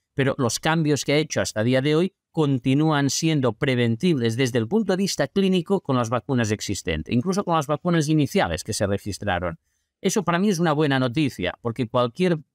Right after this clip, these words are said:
esca-, mutante de escape, esto generaría bastantes problemas a efectos prácticos.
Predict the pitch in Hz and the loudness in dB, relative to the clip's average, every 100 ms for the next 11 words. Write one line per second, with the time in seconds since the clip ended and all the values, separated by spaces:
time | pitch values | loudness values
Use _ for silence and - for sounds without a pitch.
0 | _ _ _ - 135 - _ 165 160 - | _ _ _ -10 -8 -8 _ -2 -2 -2
1 | 143 143 170 180 165 151 135 - 175 175 | -2 0 0 0 2 2 2 0 -2 -2
2 | - 185 - _ _ _ 120 - - 147 | 0 -2 -4 _ _ _ -6 -4 0 0
3 | 135 127 131 139 135 117 - 135 120 - | 2 2 2 2 2 -2 -2 -2 -2 -2
4 | 113 123 160 107 101 104 - 95 95 - | 0 2 2 2 2 0 -2 -4 -4 -2
5 | 92 82 87 - - - | -4 -4 -8 -8 -12 -14